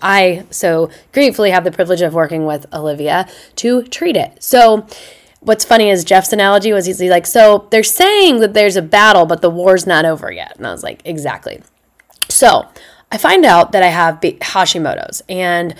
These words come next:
Doctor Anshul Gupta really walked me through what that means, the root causes, and the things that I was learning with Olivia in real time.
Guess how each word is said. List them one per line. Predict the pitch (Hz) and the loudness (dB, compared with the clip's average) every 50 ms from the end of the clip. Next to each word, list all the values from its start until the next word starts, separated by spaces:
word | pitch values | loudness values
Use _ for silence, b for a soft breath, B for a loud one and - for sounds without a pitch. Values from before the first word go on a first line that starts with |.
| B B B | B B B
Doctor | - 220 233 233 - 294 | 0 0 2 4 4 4
Anshul | 254 233 226 - - 220 185 | 4 4 2 0 -4 -4 -2
Gupta | 196 180 170 175 180 170 165 | -2 -2 -2 0 0 2 2
really | 160 160 165 175 196 | 2 0 0 0 0
walked | 208 185 160 156 160 - - | 0 0 -2 -4 -4 -6 -8
me | 190 165 | -8 -8
through | 156 - - 151 147 147 147 139 | -8 -8 -8 -8 -6 -6 -8 -6
what | 147 170 185 - | -6 -6 -4 -2
that | 233 - - | -2 -2 -2
means, | 156 175 170 165 160 160 156 156 151 b b b _ | -2 -6 -6 -6 -6 -6 -6 -8 -10 b b b _
the | - 190 | -4 -2
root | 180 196 190 - | 0 0 0 0
causes, | - - 175 151 151 147 151 147 143 139 | -2 -4 -4 -4 -2 0 -2 -2 -2 -4
and | - - 180 196 | -6 -8 -6 -6
the | 190 | -4
things | 185 240 233 240 233 202 | -2 -2 -2 -2 -2 -2
that | 214 180 | 0 0
I | 180 | 0
was | 185 175 175 - - _ _ _ _ | 0 0 -2 -6 -14 _ _ _ _
learning | 180 180 226 285 320 311 254 196 185 190 190 - | -6 -2 0 2 2 2 0 0 -2 -6 -8 -8
with | - 165 170 170 165 165 - - | -4 -2 -2 -2 -2 -4 -8 -12
Olivia | 170 165 196 196 175 160 147 135 - - - _ _ | -6 -4 -4 -4 -2 -4 -4 -4 -4 -8 -12 _ _
in | - 170 170 175 180 175 175 - - - | -8 -6 -4 -4 -4 -6 -8 -10 -12 -14
real | - 143 143 135 - 151 | -12 -8 -6 -6 -6 -8
time. | - - - - - 302 247 - - - - | -8 -10 -10 -6 -2 -2 -2 -2 -4 -8 -14